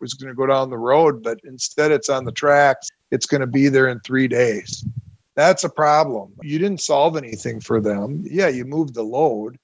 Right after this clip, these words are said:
but you created a problem maybe for them by doing that. And you certainly created a problem in your relationship with them because you didn't communicate and you tore down that trust that you had between the two companies.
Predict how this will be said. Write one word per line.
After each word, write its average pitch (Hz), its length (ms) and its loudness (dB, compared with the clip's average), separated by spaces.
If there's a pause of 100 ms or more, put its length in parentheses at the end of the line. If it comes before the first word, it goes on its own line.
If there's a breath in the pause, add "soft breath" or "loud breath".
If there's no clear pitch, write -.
(140)
but 135 280 2
you 139 120 -2
created 147 580 2
a 135 60 2
problem 131 760 -2
maybe 139 480 0
for 127 300 0
them 131 260 0
by 120 160 0
doing 139 380 4
that. 123 320 2 (100)
And 135 140 -10
you 131 80 -6
certainly 170 540 6
created 135 400 2
a - 20 -2
problem 127 380 0
in 123 80 -14
your 120 140 -10
relationship 120 920 -2
with 110 180 -2
them 110 380 -4
because 123 320 -4
you 135 80 -4
didn't 143 220 0
communicate 135 840 -2
and 127 180 -16
you 120 220 -10 (140)
tore 135 240 4
down 127 260 2
that 120 220 -4
trust 135 400 0
that - 180 -4
you 117 60 -4
had 107 280 -6
between - 520 -12
the 117 40 -2
two 120 220 2
companies. - 640 -6